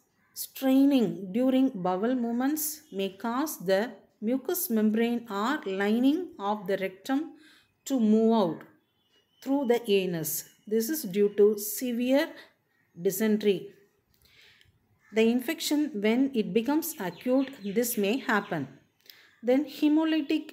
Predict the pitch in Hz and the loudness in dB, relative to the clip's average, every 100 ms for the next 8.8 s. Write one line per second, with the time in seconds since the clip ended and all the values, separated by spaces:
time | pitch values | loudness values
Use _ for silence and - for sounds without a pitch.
0 | - 226 233 247 269 269 - - 202 202 | -12 -2 0 2 2 0 -6 -2 -2 2
1 | 214 226 226 - _ _ 185 185 220 226 | 2 2 -4 -18 _ _ -10 -2 0 0
2 | 220 202 180 190 190 185 - _ _ _ | -2 -10 -6 -4 -4 -8 -18 _ _ _
3 | 180 190 220 254 220 - 214 214 220 226 | -6 0 2 2 -2 -4 -2 0 0 0
4 | 220 262 285 277 185 196 - 202 240 - | 0 0 -2 -2 -6 -6 -2 -2 -2 -4
5 | - 277 302 370 - _ _ 185 185 202 | -10 -6 -6 -8 -14 _ _ -10 0 2
6 | 214 214 - _ 196 190 180 208 214 226 | 4 0 -8 _ -8 -6 -4 -4 -4 -6
7 | 214 233 269 320 - _ _ _ _ _ | -6 -6 -6 -8 -18 _ _ _ _ _
8 | _ _ _ _ - 208 208 202 | _ _ _ _ -10 -4 -2 -4